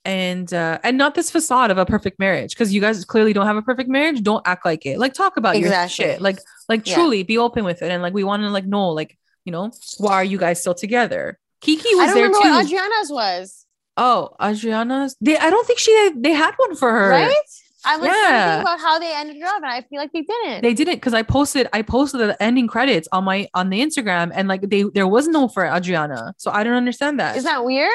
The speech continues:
Speaker 1: It's very weird. Like, is she not coming back next season? Like, I don't know.
Speaker 2: Like, even, I know Marisol's not a housewife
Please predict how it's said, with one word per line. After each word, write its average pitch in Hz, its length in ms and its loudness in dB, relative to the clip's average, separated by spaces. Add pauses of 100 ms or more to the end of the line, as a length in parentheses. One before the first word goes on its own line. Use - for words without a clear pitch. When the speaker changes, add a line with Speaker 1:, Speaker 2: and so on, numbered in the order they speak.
(160)
Speaker 1:
It's 214 160 -6
very 254 240 0
weird. 262 240 0
Like, 175 100 -2
is 185 100 -6
she - 120 -12
not 185 120 -2
coming 202 220 -6
back 170 240 -4
next 277 160 -8
season? 294 300 -4
Like, 214 140 -4
I 185 100 -2
don't 196 120 -4
know. 214 420 -4 (720)
Speaker 2:
Like, 269 240 0
even, 311 340 0
I 240 100 -2
know 269 140 0
Marisol's 254 560 -2
not 220 460 -12 (680)
a 190 320 -4
housewife 208 720 -2